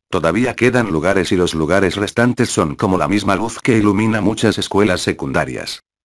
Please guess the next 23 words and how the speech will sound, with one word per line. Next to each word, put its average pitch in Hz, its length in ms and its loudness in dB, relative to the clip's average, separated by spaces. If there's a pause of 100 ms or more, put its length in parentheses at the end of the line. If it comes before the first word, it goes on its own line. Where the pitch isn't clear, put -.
(260)
El 95 180 0
fondo 113 340 0
de 104 120 0
mi 80 100 -2
corazón. 73 500 -4 (840)
Cero. 120 420 2 (440)
Wow, 101 320 2 (100)
la 98 160 0
asociación 98 680 -2
de 95 80 0
Nets 110 280 -2
debe 101 220 0
haber 87 200 0
visto 107 300 0
mi 92 120 -2
apariencia, 107 760 -2 (120)
tengo 117 320 0
que 104 100 2
decir 110 360 -2
que 87 120 -4
tienen 120 380 0
la 80 80 -2
previsión. 73 560 -2